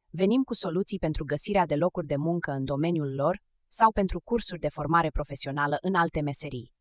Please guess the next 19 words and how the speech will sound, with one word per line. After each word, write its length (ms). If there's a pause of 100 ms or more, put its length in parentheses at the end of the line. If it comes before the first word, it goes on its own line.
(300)
a 140
explicat 560
Anca 300
Apăvăloaie. 680
Reprezentanții 720
ajofm 600
au 100
solicitat 580
instituției 560
prefectului 680
convocarea 540
de 100
urgență 640
a 120
unei 220
comisii 440
de 100
dialog 440
social. 540